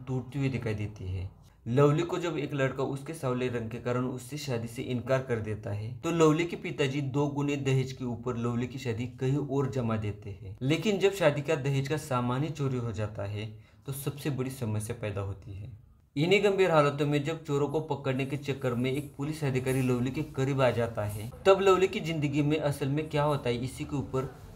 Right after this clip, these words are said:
तेरा क्या होगा लवली इस फिल्म की कहानी देखने को मिलती है।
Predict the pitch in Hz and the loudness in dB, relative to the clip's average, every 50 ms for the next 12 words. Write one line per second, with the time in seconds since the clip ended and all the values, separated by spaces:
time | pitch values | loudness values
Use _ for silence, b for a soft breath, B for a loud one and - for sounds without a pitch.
0 | - - 139 143 147 175 175 175 175 170 156 143 131 117 127 123 123 120 113 110 | -4 0 2 4 4 4 2 0 -2 -2 0 2 2 2 2 2 2 2 2 0
1 | 113 113 127 127 - - - 120 113 - 131 - - 123 120 123 143 143 113 113 | -2 -4 -4 -6 -10 -8 -8 -8 -8 -8 -8 -4 -2 -2 0 0 -2 -4 -6 -8
2 | 107 117 127 123 123 117 117 110 101 107 101 95 - - 107 98 92 - 104 | -4 -2 -2 -2 0 -2 -2 -2 -2 -2 -4 -4 -6 -8 -12 -14 -12 -12 -14